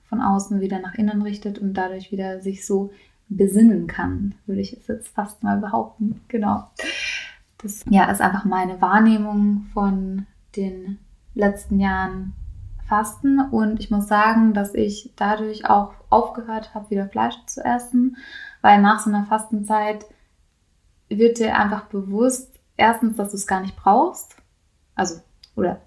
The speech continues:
nein, nein, ich darf nur von mir sprechen, äh, ist mir aber bewusst geworden, dass ich es überhaupt nicht brauche, dass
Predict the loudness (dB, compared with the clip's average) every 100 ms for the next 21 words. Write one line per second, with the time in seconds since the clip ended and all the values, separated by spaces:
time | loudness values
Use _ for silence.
0 | _ -4 -4 -4 -10 _ _ _ -16 -16
1 | -14 -14 0 2 4 2 4 2 0 -4
2 | -4 -4 -6 -14 -14 -14 -16 2 2 4
3 | 4 2 4 4 4 4 2 4 4 4
4 | 2 0 -2 -2 -2 -8 0 4 4 2
5 | 0 2 0 0